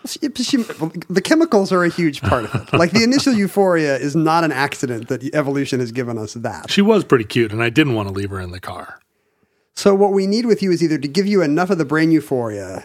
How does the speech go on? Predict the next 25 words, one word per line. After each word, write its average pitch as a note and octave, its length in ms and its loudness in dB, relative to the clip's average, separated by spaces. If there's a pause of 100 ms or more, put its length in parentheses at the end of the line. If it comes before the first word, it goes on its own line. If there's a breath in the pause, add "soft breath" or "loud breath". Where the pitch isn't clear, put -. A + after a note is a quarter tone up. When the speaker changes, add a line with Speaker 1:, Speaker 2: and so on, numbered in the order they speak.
Speaker 1:
the C3+ 80 -4
brain D3 200 0
sickness, B2 320 -6
to C#3+ 120 -6
get C3+ 180 -2
over D#3 260 2
that C#3+ 200 0
initial C3+ 380 0
hump C#3 280 0
of, A2+ 320 -6 (580)
"I G#2+ 220 -8
should A2+ 220 -8
leave A#2 160 -6
her A2+ 100 -6
in G#2 80 -10
the G2 80 -12
car." - 400 -6
Speaker 2:
Yeah, E3+ 340 2
right. C#3 240 0
That's D#3+ 200 0
how D#3 160 4
all D#3+ 120 2
my D3+ 120 2
relationships A2+ 640 -2
end. G2+ 340 -6